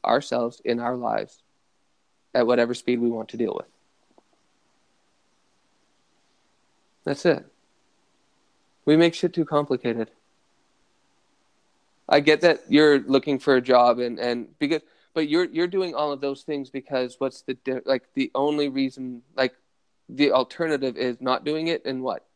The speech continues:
Moving back into, one, your parents, or two, on the street, right? So, like, you have, at the moment, limited options besides going and looking for a job in order to survive.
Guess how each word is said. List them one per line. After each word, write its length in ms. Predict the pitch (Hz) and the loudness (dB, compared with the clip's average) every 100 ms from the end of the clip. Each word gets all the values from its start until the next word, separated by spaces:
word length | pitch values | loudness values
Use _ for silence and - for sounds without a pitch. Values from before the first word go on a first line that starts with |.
| - | -4
Moving 300 | 143 131 123 | -2 -2 -2
back 220 | 120 127 | -4 -4
into, 260 | 123 - 123 | -8 -6 -4
one, 220 | 127 120 | -4 -6
your 100 | 107 | -8
parents, 560 | - 120 139 185 - - _ _ _ | -8 -4 -2 -2 -8 -18 _ _ _
or 160 | 135 127 | 2 2
two, 500 | - - 139 123 - - | 0 2 2 2 -4 -4
on 180 | 123 | -4
the 40 | 117 | -4
street, 400 | - 123 139 - _ _ _ _ _ _ _ _ - | -4 0 0 -2 _ _ _ _ _ _ _ _ 2
right? 180 | 143 143 | 2 2
So, 140 | 156 | 2
like, 180 | 147 143 _ _ _ _ _ _ _ _ _ _ _ _ _ - | 2 0 _ _ _ _ _ _ _ _ _ _ _ _ _ -20
you 320 | 135 135 180 | -8 2 2
have, 380 | 175 165 147 143 - | 4 4 4 -2 -4
at 240 | - 135 - | 2 2 0
the 60 | |
moment, 480 | 123 151 151 127 117 - | -2 0 0 -2 -8 -10
limited 440 | 131 147 143 131 - | -2 0 0 -2 -2
options 440 | 127 131 - 127 | -2 -2 -8 -14
besides 500 | - 123 - 131 127 | -12 -12 -4 -2 -2
going 240 | - 123 123 | -6 -8 -8
and 80 | 120 | -10
looking 260 | 123 123 | -12 -14
for 140 | - 120 | -10 -10
a 60 | |
job 360 | 120 135 143 127 | -4 -2 -2 -4
in 80 | 123 | -10
order 220 | 120 123 | -12 -12
to 160 | - | -18
survive. 440 | 127 123 127 117 | -12 -4 -2 -2